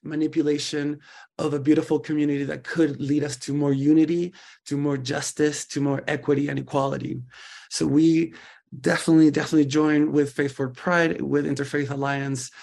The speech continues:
on this effort. And I'm truly grateful to see that we might, um, see so much violence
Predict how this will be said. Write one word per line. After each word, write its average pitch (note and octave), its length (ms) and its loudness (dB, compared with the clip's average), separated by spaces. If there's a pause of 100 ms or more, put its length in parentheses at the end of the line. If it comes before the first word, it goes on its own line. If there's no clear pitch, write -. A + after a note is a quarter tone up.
(300)
on D3 260 0
this C#3+ 220 -2
effort. C3+ 460 -4 (460)
And D#3 180 0
I'm D3 120 0
truly D#3 260 6
grateful D3+ 460 4
to D3+ 140 -2
see D#3 360 2
that D3 340 -4 (1800)
we E3 180 2
might, E3 600 2
um, C#3+ 640 -6 (220)
see E3 500 2
so - 180 2
much E3 160 2
violence D#3+ 800 2